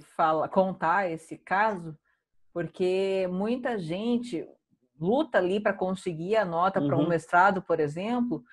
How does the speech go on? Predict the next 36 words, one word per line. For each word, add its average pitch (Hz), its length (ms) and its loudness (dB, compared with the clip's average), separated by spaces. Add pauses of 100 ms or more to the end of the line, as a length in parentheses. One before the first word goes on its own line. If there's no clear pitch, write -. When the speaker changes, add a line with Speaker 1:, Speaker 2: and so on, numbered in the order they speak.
(340)
Speaker 1:
e 196 60 0
quando 262 340 6
não 233 140 6
consegue, 214 1000 2 (120)
larga 240 320 6
a 262 40 4
mão 269 420 0
de 294 460 2
ir 277 360 0 (320)
pra 180 120 -2
Nova 175 240 2
Zelândia 165 500 4
Speaker 2:
Uhum. 160 60 6
Speaker 1:
ou 185 120 4
pra, 165 360 2 (360)
pro 165 140 -8
país 170 380 2
que 175 120 -2
for, 156 460 0
né? 151 240 -6 (180)
Speaker 2:
É. - 220 -6 (220)
Speaker 1:
Sem 220 280 0
saber 240 440 4
que 320 120 2
existem 269 520 4
outras 185 320 0
possibilidades, 165 1000 0
né? 147 180 -4
Que 147 120 -2
não 143 100 0
Speaker 2:
Uhum, 151 60 2
Speaker 1:
precisa 190 600 0
Speaker 2:
uhum. 196 60 -2
Speaker 1:
matar 185 360 4
o 185 60 6
sonho 175 520 -4